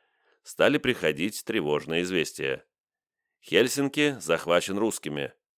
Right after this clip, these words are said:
Финская армия разгромлена в Южной Карелии. Маннергейм погиб. Президент Рюти объявил о капитуляции. Русские войска уже стоят у шведской границы.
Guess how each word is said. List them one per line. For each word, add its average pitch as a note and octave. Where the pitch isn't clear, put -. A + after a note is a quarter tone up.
Финская G#2
армия A2+
разгромлена G2+
в F#2
Южной F2+
Карелии. D#2
Маннергейм F2+
погиб. F#2+
Президент F#2
Рюти G#2+
объявил F2+
о F2
капитуляции. F2+
Русские -
войска G2+
уже G2+
стоят F#2+
у F#2
шведской F2+
границы. E2+